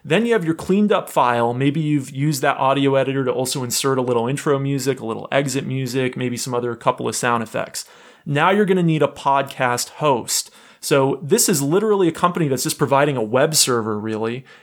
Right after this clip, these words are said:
uh, for the R S S feed and also for the M P three files. But usually these hosts are going to actually go and configure the R S S feed nicely for you,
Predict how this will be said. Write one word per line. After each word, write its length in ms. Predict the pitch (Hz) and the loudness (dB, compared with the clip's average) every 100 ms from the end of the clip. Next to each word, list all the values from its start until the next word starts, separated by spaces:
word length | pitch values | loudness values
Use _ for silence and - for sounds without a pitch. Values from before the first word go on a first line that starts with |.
| - | -6
uh, 160 | 110 113 | -2 -2
for 160 | - 139 | -2 -4
the 120 | 143 | 0
R 220 | 131 131 | 2 2
S 160 | 120 147 | 2 0
S 240 | 139 - | 0 -2
feed 460 | - 143 135 135 123 | -4 -4 -4 -4 -4
and 100 | 117 | -4
also 360 | 123 - 123 | -4 -2 -2
for 380 | 117 127 123 120 | -2 0 2 2
the 140 | 120 | 0
M 100 | 117 | -6
P 140 | 107 117 | -6 -14
three 280 | - 151 143 | -6 -4 0
files. 600 | 151 139 135 135 135 - - - | 2 4 6 4 0 -8 -20 0
But 140 | 151 | 0
usually 420 | 160 247 254 226 180 | 4 2 4 2 4
these 240 | 165 - | 2 2
hosts 540 | - 196 165 - - - | 2 4 4 2 -4 -2
are 120 | 156 147 | 0 4
going 260 | 165 170 | 4 2
to 80 | 156 | 2
actually 340 | 151 - 160 | 0 2 0
go 360 | 135 147 147 143 | 2 4 4 4
and 100 | 123 | 0
configure 560 | - 127 - 180 180 160 | -6 -6 -2 0 2 2
the 140 | 156 | 2
R 180 | 143 143 | 4 2
S 160 | 135 | 4
S 180 | 139 135 | 0 0
feed 280 | - 135 117 | -4 -8 -2
nicely 420 | 139 175 - 170 | 0 2 2 0
for 280 | 160 165 156 | 0 2 2
you, 360 | 151 151 147 | 2 2 0